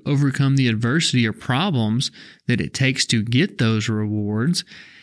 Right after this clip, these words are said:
And ultimately, I think that's a lot of people's failure.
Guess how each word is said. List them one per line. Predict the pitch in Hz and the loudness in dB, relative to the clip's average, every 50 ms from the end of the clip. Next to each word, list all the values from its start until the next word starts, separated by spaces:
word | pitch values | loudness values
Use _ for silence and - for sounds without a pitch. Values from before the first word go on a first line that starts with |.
| - _ _ | -20 _ _
And | - 127 127 117 | 0 2 2 2
ultimately, | 110 127 185 196 - 170 123 120 120 123 127 135 135 127 | 2 0 0 0 2 2 2 2 2 2 4 4 4 2
I | 127 | 2
think | - 139 139 139 | 2 0 0 2
that's | 143 143 147 - | 0 0 0 0
a | 127 | 0
lot | 113 117 117 110 117 139 180 | 0 0 0 0 0 0 -2
of | 170 - - | -2 -2 0
people's | - 123 120 - 127 127 131 131 131 131 - - - - _ _ | 0 0 0 0 0 0 2 2 2 2 2 0 -2 -6 _ _
failure. | - - 139 143 185 202 175 117 - - - | -6 -2 -2 0 2 0 0 0 -2 -4 -8